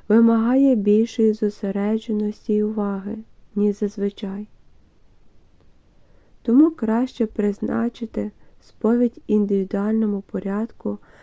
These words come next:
або прийти до церкви у спеціально відведені години.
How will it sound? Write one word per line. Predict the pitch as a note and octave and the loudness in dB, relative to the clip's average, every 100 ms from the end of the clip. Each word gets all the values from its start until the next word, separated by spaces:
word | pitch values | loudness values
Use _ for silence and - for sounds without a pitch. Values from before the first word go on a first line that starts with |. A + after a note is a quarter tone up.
| - - | -18 -4
або | G3 A3+ B3+ | 2 2 2
прийти | A#3+ A3+ A#3 | 0 0 2
до | G#3 G3+ | 0 -2
церкви | - A3 A#3+ B3+ A3 G#3 - - - - | -2 -2 -2 -4 -4 -6 -10 -20 -20 -2
у | G#3 | -2
спеціально | - G#3 - G3+ B3 C4+ | 0 -4 -2 -2 2 2
відведені | B3+ G#3+ F3+ F3+ F#3 F#3+ G3 | 0 -2 -4 -6 -4 -4 -6
години. | G3 G3 G3+ G3 F#3+ G3+ | -6 -8 -6 -8 -8 -10